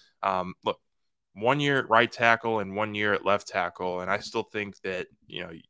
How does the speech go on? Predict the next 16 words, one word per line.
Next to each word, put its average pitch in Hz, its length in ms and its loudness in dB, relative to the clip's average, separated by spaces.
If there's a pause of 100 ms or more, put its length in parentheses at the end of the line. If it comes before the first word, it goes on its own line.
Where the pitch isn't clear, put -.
(140)
if - 140 -12
you're 110 120 -2
Lance 101 420 -4
Heard 101 340 2
coming 98 260 -4
out 98 120 0
of 87 80 -6
twenty 98 240 -8
twenty-five, 90 720 -4
you're 98 100 -8
still - 240 -2
sitting 95 320 -6
pretty 92 220 -8
good 85 360 -8
about 90 380 -4
just - 280 -8